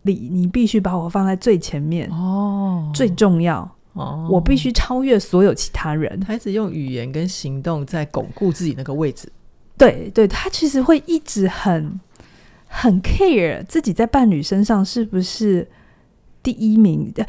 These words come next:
Speaker 1: 我所谓第一名就是是不是第一位，
Speaker 2: 嗯。
Speaker 1: 然后是不是最重要的，会不会被别人取代，而且这个取代不一定是另一个女人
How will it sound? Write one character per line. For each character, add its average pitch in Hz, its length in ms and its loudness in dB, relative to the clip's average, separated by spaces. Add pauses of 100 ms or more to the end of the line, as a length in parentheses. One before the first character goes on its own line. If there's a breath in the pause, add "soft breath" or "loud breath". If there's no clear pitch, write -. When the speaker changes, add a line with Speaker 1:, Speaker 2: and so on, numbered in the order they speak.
(120)
Speaker 1:
我 220 180 6
所 208 140 4
谓 208 80 6
第 214 80 2
一 214 40 4
名 190 120 2
就 208 100 2
是 208 140 2
是 233 100 -2
不 240 100 0
是 226 120 0
第 220 160 -4
一 220 120 4
位， 247 440 2
Speaker 2:
嗯。 190 320 0
Speaker 1:
然 185 160 4
后 220 200 4
是 220 160 0
不 214 140 -2
是 208 180 -2
最 214 220 2
重 202 220 4
要 190 260 4
的， 170 180 -4
会 254 140 2
不 214 160 -2
会 214 160 2
被 220 160 0
别 165 220 -2
人 170 120 2
取 - 200 -4
代， 185 140 -2
而 - 100 2
且 294 100 2
这 320 80 4
个 320 80 4
取 202 100 0
代 208 140 0
不 254 140 0
一 - 20 2
定 240 140 6
是 254 80 4
另 247 120 4
一 220 60 8
个 208 80 4
女 170 240 4
人 135 180 -6